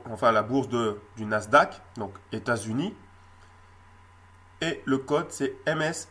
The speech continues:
F T. Je ferme mon Internet Explorer. Et je vais marquer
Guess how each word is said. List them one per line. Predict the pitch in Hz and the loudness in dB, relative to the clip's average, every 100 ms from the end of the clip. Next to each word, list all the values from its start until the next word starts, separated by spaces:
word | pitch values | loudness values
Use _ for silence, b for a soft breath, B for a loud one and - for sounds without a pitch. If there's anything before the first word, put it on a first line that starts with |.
| - | -2
F | 147 147 | -2 -2
T. | - 101 95 - - - - - - - - - - - - | -10 -10 -10 -20 -20 -20 -20 -20 -20 -20 -20 -20 -20 -20 -20
Je | - | -20
ferme | 98 - 107 95 92 - - - - - - - - - - - - - - - | -18 -10 -8 -8 -12 -20 -20 -20 -20 -20 -20 -20 -20 -20 -20 -20 -20 -20 -20 -12
mon | 117 113 | -6 -4
Internet | 110 110 110 101 | -4 -4 -6 -8
Explorer. | 95 - 104 107 151 196 - - - - - - - - - - - - - - - - - - - - - - - - - - - - - - - - - - - - - | -12 -8 -6 -4 -4 -6 -14 -20 -20 -20 -20 -20 -20 -20 -20 -20 -20 -20 -20 -20 -20 -20 -20 -20 -20 -20 -20 -20 -20 -20 -20 -20 -20 -20 -20 -20 -20 -20 -20 -20 -20 -20 -10
Et | 123 | -10
je | 104 | -8
vais | 95 | -8
marquer | 92 92 120 | -10 -10 -12